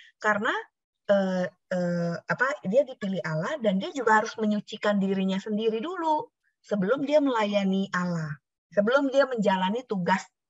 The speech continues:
mereka di dalam kemah suci. Jadi mereka orang berdosa,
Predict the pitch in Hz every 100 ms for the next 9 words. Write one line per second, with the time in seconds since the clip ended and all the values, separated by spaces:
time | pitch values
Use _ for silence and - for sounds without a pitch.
0 | _ 180 185 180 226 247 220 202 175 196
1 | 233 - 196 170 160 175 - 160 156 -
2 | _ _ _ - 196 330 320 294 302 262
3 | 214 202 - 175 165 -